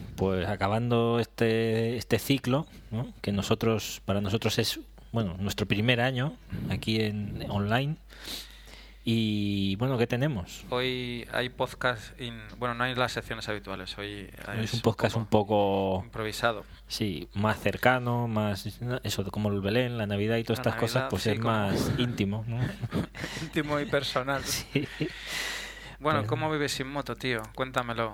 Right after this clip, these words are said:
Speaker 2: porque los
Speaker 1: Eh,
Speaker 2: que nos escuchan... a ver, esto hay que
Speaker 1: que
Speaker 2: aclararlo,
Speaker 1: te cuento
Speaker 2: ¿eh?
Speaker 1: la verdad o la
Speaker 2: Bueno,
Speaker 1: verdad.
Speaker 2: yo estoy, <laughs> yo estoy,
Speaker 1: <laughs>
Speaker 2: no, tu verdad, yo estoy sin
Speaker 1: Ah, la verdad, la buena.
Speaker 2: verdad,
Speaker 1: Sí.
Speaker 2: cuéntame la verdad, la buena,
Speaker 1: Bueno,
Speaker 2: porque tú est-, al menos tú tienes
Speaker 1: te
Speaker 2: media
Speaker 1: va a sor-,
Speaker 2: moto.
Speaker 1: pero te va a sorprender si te cuento la verdad... Si,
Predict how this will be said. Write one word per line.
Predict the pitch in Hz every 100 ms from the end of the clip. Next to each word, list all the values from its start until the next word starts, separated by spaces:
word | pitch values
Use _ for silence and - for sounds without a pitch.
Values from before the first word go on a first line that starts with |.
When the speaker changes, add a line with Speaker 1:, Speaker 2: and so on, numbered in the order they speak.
| 117
Speaker 2:
porque | 117 110
los | 113 107
Speaker 1:
Eh, |
Speaker 2:
que | 127
nos | 123 - -
escuchan... | 127 - 139 151 147 135 120 113 110 -
a | 120
ver, | 123
esto | -
hay | 139
que |
Speaker 1:
que | 120
Speaker 2:
aclararlo, | 104 120
Speaker 1:
te | 123
cuento | 143 151 151
Speaker 2:
¿eh? |
Speaker 1:
la | 139
verdad | 131 127 151 -
o | 127 113
la | 127
Speaker 2:
Bueno, | 180 185
Speaker 1:
verdad. | 185 202 165 117 95 87
Speaker 2:
yo | 147
estoy, | - 160 160
<laughs> | 156 156 131 - 151
yo | 180
estoy, | 143 190 165
Speaker 1:
<laughs> | 165
Speaker 2:
no, | 175
tu | - 160
verdad, | 151 165 156
yo | 151
estoy | - 190
sin | - 156 151
Speaker 1:
Ah, | 113 117
la | 101
verdad, | 107 123 139
la | 135 120
buena. | 113 98 87 90 95
Speaker 2:
verdad, | 127 135 143 131
Speaker 1:
Sí. | 110
Speaker 2:
cuéntame | 147 147 147
la | 139
verdad, | 127 135 123
la |
buena, | 117 123
Speaker 1:
Bueno, | 117 117 101
Speaker 2:
porque | 98
tú | 135
est-, | - - -
al | 135
menos | 139 160 -
tú | 151
tienes | 165 139
Speaker 1:
te |
Speaker 2:
media | 131 214
Speaker 1:
va |
a | -
sor-, | 151
Speaker 2:
moto. | 110
Speaker 1:
pero | 110 107
te |
va | 127
a | 139
sorprender | 156 - 101 110 117
si | - 101
te | 101
cuento | 127 135
la | 123
verdad... | 117 117 143
Si, | 131